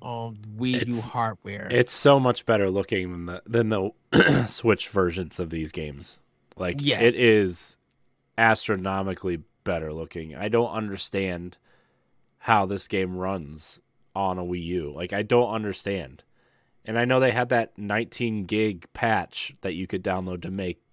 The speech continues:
Speaker 2: you know, the game look better and run better and
Speaker 1: Mm-hmm.
Speaker 2: extra assets and whatever, but, like, I don't understand how that game runs on the Wii U. It is an amazing looking game.
Speaker 1: It's a,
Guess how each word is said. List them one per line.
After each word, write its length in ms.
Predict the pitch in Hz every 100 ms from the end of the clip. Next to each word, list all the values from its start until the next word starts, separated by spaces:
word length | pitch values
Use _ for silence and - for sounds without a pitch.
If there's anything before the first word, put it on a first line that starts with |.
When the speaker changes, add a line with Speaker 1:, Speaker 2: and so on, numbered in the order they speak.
| _ _
Speaker 2:
you 100 | -
know, 240 | 98 85 80 _ _ _ _
the 100 | 110
game 380 | 101 98 90 92
look 180 | 95
better 300 | - 95 90
and 140 | 90 90
run 200 | 95 92
better 340 | 92 90 90
and 220 | 87 87 - _ _ _ -
Speaker 1:
Mm-hmm. 260 | 139 139
Speaker 2:
extra 340 | 113 - 110 82
assets 480 | 92 87 95 85
and 140 | 90 87
whatever, 380 | 90 101 95 80
but, 200 | 87 71
like, 300 | 78 - - _ _ _ _ _ _ _ _ _ _ _ _ _ _ _ _ -
I 200 | 127 147
don't 180 | 139 120
understand 440 | 110 98 107 92
how 80 | 92
that 120 | 87
game 220 | 80 82 80
runs 200 | 78 78
on 60 |
the 60 | 78
Wii 120 | 78
U. 240 | 78 76 76
It 160 | 95 90
is 360 | 87 - - -
an 120 | 101 98
amazing 720 | 90 90 90 87 90 85 80
looking 480 | 87 - 80 78 76
game. 400 | 73 69 67 80 _ _ _ _ -
Speaker 1:
It's 280 | 160 151
a, 80 | 165